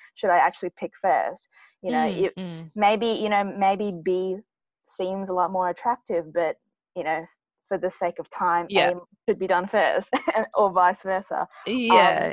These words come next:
Speaker 2: yeah.
Speaker 1: and it's, it's amazing to see how, you know, how that, um, decision making has really paid off, uh, for your
Speaker 2: Mm.
Speaker 1: career. And, you know,
Speaker 2: Look
Speaker 1: touch, so go on. <laughs>
Speaker 2: So, sorry, I, I didn't mean to cut you off. I guess, um,
Speaker 1: Yeah, of
Speaker 2: one
Speaker 1: course.
Speaker 2: other thing to add to that is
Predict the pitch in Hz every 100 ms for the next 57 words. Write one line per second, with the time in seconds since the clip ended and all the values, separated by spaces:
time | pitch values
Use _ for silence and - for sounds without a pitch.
0 | - 175 - 208 214 208 - - 220 214
1 | 233 214 220 220 226 214 - 214 190 180
2 | 175 180 180 170 - 170 170 170 - _
3 | - _ _ - 175 175 170 - 180 180
4 | 170 170 175 165 175 175 175 170 165 170
5 | 165 - - - 165 - - 170 170 165
6 | 185 214 160 156 - - _ - _ _
7 | 196 190 185 196 185 165 - - - _
8 | _ _ - 196 180 165 208 262 269 277
9 | 262 _ _ _ _ 226 - 339 254 311
10 | 220 185 175 208 226 233 247 214 196 180
11 | 190 185 196 190 - 190 196 190 - 202
12 | 220 233 247 220 175 - 165 - 175 170
13 | - 175 175 175